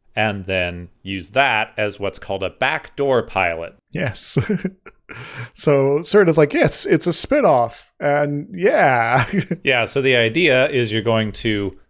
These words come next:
Speaker 1: work your Star Trek characters into this pilot so that you can air it as an episode of your already greenlit T V show.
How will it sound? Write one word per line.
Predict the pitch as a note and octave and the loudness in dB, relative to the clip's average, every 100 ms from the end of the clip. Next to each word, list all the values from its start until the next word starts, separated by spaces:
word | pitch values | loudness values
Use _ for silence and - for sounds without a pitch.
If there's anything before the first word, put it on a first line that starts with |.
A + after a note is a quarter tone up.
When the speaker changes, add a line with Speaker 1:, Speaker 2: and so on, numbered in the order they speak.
| _ _ | _ _
Speaker 1:
work | G#2+ B2 F#3 - | -2 2 2 2
your | D#3+ | -4
Star | - D3 C#3+ | 0 4 4
Trek | C#3 C3+ C3+ | 4 -2 0
characters | - A#2+ A#2 A#2+ G#2 | 0 2 2 -2 -4
into | A2 G#2 | -4 0
this | G#2+ - | 0 0
pilot | - F#2 E2+ F#2 | -2 -2 0 -4
so | - G2+ | -6 -6
that | F#2 | -6
you | G2 | -8
can | F#2+ | -12
air | C3 A#2+ A#2+ | -2 2 4
it | A2+ A#2 | 2 0
as | A2 G2 | -2 -2
an | - G#2 | -4 0
episode | G2+ - G2+ G#2+ G2 | 0 0 -2 0 2
of | F#2+ | 0
your | G2 F#2+ | -2 -2
already | G2+ B2 B2 A2+ G#2+ | 4 4 6 4 2
greenlit | F#2+ A#2+ A#2 G2+ G#2+ | -2 -2 -2 -2 -4
T | - G2+ | -6 -8
V | F2+ C3+ | -4 -2
show. | C3+ - E2+ D#2+ | -4 -2 -4 -4